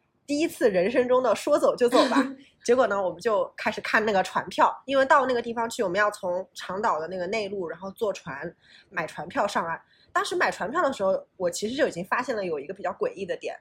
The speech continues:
就是它的那个班次非常的少。但当时我就在想，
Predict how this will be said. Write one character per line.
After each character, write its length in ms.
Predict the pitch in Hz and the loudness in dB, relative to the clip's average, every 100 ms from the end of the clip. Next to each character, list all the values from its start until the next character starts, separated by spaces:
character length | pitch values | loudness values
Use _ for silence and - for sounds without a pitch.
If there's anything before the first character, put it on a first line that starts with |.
| _ _ - | _ _ -2
就 140 | 240 | 0
是 60 | 220 | 2
它 140 | 269 | 0
的 80 | 269 | 0
那 120 | 247 | -2
个 260 | 190 160 - _ _ | -2 -4 -6 _ _
班 220 | 254 269 | 2 2
次 200 | - 262 | -4 -8
非 200 | 220 240 | 0 0
常 200 | 254 - | 0 -4
的 60 | 196 | -12
少。 500 | - - - 98 - _ _ _ _ | -6 -6 -4 -10 -12 _ _ _ _
但 120 | 302 | 0
当 140 | 320 359 | 4 4
时 80 | 330 | 2
我 100 | 180 | 0
就 120 | 226 | 0
在 120 | 277 | -4
想， 240 | 277 185 | -4 -6